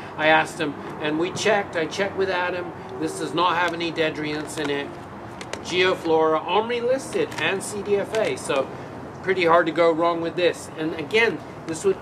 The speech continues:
only be applied to your super soil in bloom once or twice during that six,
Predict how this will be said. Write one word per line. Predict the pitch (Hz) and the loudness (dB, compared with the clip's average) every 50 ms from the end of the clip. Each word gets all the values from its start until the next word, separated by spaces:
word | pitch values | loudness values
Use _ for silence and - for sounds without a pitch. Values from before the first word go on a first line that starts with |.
| - | -2
only | - 202 226 262 294 311 320 320 320 311 302 | 0 4 4 4 4 4 4 4 4 4 2
be | - 311 294 285 277 | 2 0 0 0 2
applied | 262 - - - 247 254 247 226 180 - - - - - - - - - - - 190 - - - - - - - | 0 0 0 0 2 2 4 2 2 -2 -6 -10 -14 -14 -10 -8 -8 -8 -8 -8 -10 -10 -10 -10 -12 -12 -10 -6
to | - 202 | -4 -2
your | 226 220 202 190 | 0 2 2 2
super | - - 214 208 202 202 180 139 | 2 0 0 0 0 0 -2 -6
soil | - - 143 127 117 107 104 - - 135 | -4 -2 0 0 0 0 -2 -6 -6 -2
in | 165 190 208 214 196 | 0 2 2 2 4
bloom | 196 202 214 202 185 156 135 117 - - - - - - - - - - - - 135 | 4 6 6 6 6 4 0 -4 -8 -12 -14 -14 -14 -14 -14 -14 -14 -14 -12 -8 -2
once | 160 185 190 185 - 185 | 0 2 2 0 -2 -4
or | 180 - | -6 -6
twice | - - 165 160 151 131 120 117 - - - - - - - - - - - - - | -6 -2 0 2 2 2 0 -2 -6 -10 -12 -12 -14 -14 -14 -16 -16 -14 -14 -12 -6
during | - 175 185 185 180 165 160 160 | -2 0 2 2 2 2 0 2
that | 160 156 147 143 143 - - - - - - - - - - - - | 2 2 2 0 -2 -8 -12 -14 -14 -14 -14 -14 -14 -14 -14 -14 -14
six, | - - - 170 170 - - - - - - - | -12 -10 -8 -6 -6 -6 -8 -12 -12 -12 -14 -14